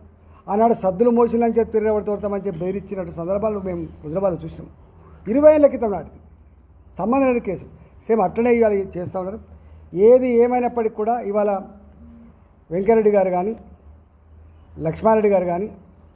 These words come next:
అదేవిధంగా బుచ్చిరెడ్డి గారు కానీ, దీనికి వనపర్తికి చెంది-, చె-, చెందినటువంటి నాయకులు రవి గారు, రాంబాబు గారు, అశోక్ గారు, వారు కూడా జాయిన్ అవుతా ఉన్నారు. ఇవాళ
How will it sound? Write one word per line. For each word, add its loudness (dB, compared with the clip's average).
అదేవిధంగా 4
బుచ్చిరెడ్డి 2
గారు 4
కానీ, -2
దీనికి -4
వనపర్తికి 2
చెంది-, -2
చె-, -6
చెందినటువంటి -2
నాయకులు 2
రవి 2
గారు, 2
రాంబాబు -2
గారు, 0
అశోక్ -6
గారు, -4
వారు 2
కూడా 2
జాయిన్ 0
అవుతా -2
ఉన్నారు. -4
ఇవాళ 2